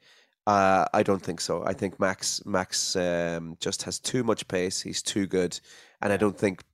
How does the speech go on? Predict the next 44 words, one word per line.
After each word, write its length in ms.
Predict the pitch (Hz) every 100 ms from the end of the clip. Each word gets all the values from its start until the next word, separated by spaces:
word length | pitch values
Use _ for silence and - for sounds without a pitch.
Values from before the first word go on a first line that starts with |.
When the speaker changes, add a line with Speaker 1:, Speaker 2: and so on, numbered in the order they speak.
| _
Speaker 1:
Perez 480 | - 95 98 95 90 -
is 180 | 98 - - -
consistent 600 | 95 87 104 - 92 -
enough 540 | 110 92 87 - - - _ _ _ _ -
to 80 | 110
get 180 | 101 90
it 100 | 85
across 320 | - 87 95
the 80 | 87
line. 240 | 90 87 -
That's 200 | - -
my 80 | 92
opinion. 400 | - 92 - 87 _ _ _ _ _ _ -
Speaker 2:
Yeah, 200 | 123 127
I, 360 | - 175 175 165
I'd 100 | 165
agree 280 | 151 160
with 140 | 139 123
that. 100 | 117
I 60 |
think 180 | 120 170
if 100 | 156
there 80 | 143
was 160 | 147 139
a 40 |
genuine 500 | 135 156 156 165 147
reason 340 | 135 139 127 123
as 100 | 110
to 100 | 120
why 340 | 104 104 117
his 320 | 120 104 117 -
pa-, 240 | - 123 127
his 200 | 120 -
pace 300 | 131 117 -
dropped 320 | 113 - -
off 180 | 98 -
today, 380 | 113 107 117 135 _ _ _ -
Speaker 1:
Hmm. 120 | 98
Speaker 2:
um, 580 | 110 107 101 98 95 98 - -
that 140 | 107
explained 600 | - - 113 120 135 127 - -
that 180 | 123 -
twenty-second 640 | 143 135 - 135 143 131
gap, 320 | 135 139 _